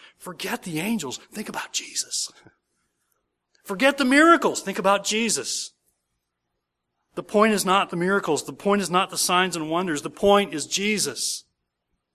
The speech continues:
Cannot have too much of him. I cannot speak too much of him. You cannot hear too much of him.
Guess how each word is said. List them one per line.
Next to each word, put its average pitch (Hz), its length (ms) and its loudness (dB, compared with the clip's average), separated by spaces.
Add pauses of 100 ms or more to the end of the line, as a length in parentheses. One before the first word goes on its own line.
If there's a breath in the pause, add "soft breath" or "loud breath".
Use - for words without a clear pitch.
(1160)
Cannot 196 340 -2
have 214 240 0
too 226 160 -6
much 226 260 2
of 147 120 -6
him. 107 180 -10 (1040)
I 208 120 2
cannot 226 440 0
speak 208 280 -8
too 240 160 -4
much 226 280 2
of 165 140 -4
him. 104 180 -14 (840)
You 208 120 -10
cannot 233 300 2
hear 269 280 4
too 214 160 -6
much 156 220 -6
of 127 100 -16
him. 113 180 -18